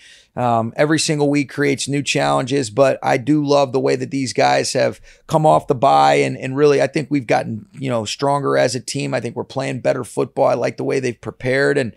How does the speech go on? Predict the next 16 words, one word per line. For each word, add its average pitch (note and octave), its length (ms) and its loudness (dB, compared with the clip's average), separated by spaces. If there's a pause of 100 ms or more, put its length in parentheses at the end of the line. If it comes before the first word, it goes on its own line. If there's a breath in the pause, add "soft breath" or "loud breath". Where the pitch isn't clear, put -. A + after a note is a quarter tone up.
(400 soft breath)
um, G#2+ 360 -4
you - 80 -8
know, A#2+ 120 -2
fortunately, C3+ 680 -2
we're, C3 220 0
we're C3 240 -2
staying D3 400 -2
relatively C3 560 2
healthy. A#2 340 0
Obviously, A#2 440 -4
you B2+ 140 -4
got B2 220 0
your B2 120 -6
guys B2+ 400 0
that B2+ 140 0
are A#2+ 200 -2